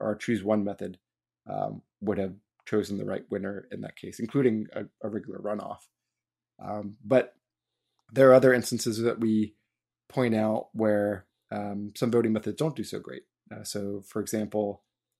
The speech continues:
in the special election where ranked choice voting was used in Alaska,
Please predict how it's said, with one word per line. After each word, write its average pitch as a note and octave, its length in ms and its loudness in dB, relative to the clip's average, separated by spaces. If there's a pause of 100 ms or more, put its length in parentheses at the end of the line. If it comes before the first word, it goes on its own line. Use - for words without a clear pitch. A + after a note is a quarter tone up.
(120)
in A#2 100 -2
the G#2+ 100 0
special C3+ 360 2
election G#2+ 600 -4 (580)
where G#2+ 540 0
ranked A#2+ 180 0
choice G#2+ 160 -4
voting G#2+ 260 -2
was G#2 200 -8
used G#2+ 280 -4
in G2+ 500 -12
Alaska, A2+ 560 -2